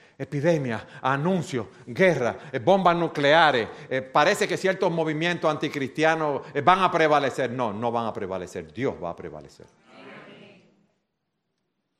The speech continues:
A Él le ha placido daros, darles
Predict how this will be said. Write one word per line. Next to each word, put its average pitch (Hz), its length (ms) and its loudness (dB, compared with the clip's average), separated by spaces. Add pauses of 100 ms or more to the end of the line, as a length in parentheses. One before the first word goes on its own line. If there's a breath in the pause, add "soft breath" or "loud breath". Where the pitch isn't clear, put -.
(320)
A 131 140 -2
Él 185 100 -2
le 180 100 0
ha 185 120 0
placido 131 680 -6
daros, 131 800 -4
darles 127 920 -2